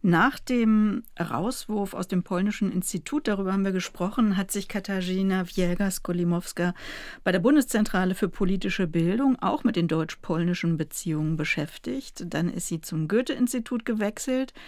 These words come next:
und damit im saudi-arabischen Riad gelandet. Darüber reden wir gleich noch weiter, aber hinführen könnte uns eine Musik, die Sie mitgebracht haben, von der Sängerin Etab.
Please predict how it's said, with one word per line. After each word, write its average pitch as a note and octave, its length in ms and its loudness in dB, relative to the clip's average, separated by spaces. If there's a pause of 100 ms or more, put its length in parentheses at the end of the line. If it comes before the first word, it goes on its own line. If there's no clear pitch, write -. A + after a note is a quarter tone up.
(500)
und F#3+ 160 0
damit F#3 300 0
im F#3+ 160 0
saudi-arabischen F3 1120 0
Riad D#3+ 680 0
gelandet. D3 720 0
Darüber A3 480 4
reden G#3+ 280 4
wir F#3+ 100 2
gleich F#3+ 360 0
noch G3 220 4
weiter, E3+ 360 0
aber G3+ 120 0
hinführen F#3+ 560 2
könnte A3+ 280 0
uns G#3 140 -2
eine G3+ 220 -4
Musik, G3 340 -2
die G3 120 -4
Sie G3 100 0
mitgebracht F#3+ 640 -2
haben, F3+ 260 0 (420)
von F#3 180 0
der F3 120 2
Sängerin E3 600 0 (180)
Etab. - 500 -4